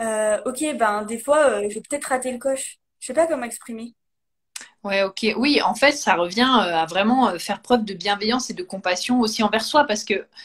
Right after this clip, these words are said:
Speaker 2: on est là aussi, je dirais, alors bon, c'est peut-être mon trois qui va parler là, mais on est là aussi pour expérimenter, euh, la vie, je pense, quelque part. Et, euh, ben, oui, il y a des moments où ça va super bien se passer, puis il y a des moments où, ben, ok,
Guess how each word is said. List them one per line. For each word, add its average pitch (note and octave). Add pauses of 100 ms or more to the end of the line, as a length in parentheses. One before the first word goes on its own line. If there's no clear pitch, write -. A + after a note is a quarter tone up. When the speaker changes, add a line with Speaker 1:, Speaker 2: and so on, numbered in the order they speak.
(240)
Speaker 2:
on G#3
est A#3
là C4
aussi, A#3+
je A3
dirais, G#3+
alors E3+
bon, F#3+
c'est -
peut-être A3
mon G#3
trois G3+
qui C4+
va G3+
parler G#3
là, C4
mais A3+ (320)
on G3+
est A3
là B3+
aussi B3
pour A3+
expérimenter, B3
euh, F3+
la F3
vie, B3
je F#4
pense, C4
quelque G#3+
part. C4+ (140)
Et, G#3
euh, G3+
ben, G3+ (440)
oui, D#4
il C#4
y G#3+
a G3
des G3+
moments A#3+
où A3+
ça A3+
va G3+
super G#3+
bien G#3
se G#3+
passer, C#4+
puis -
il A#3+
y -
a G#3+
des A3
moments A#3+
où, B3
ben, G#3
ok, -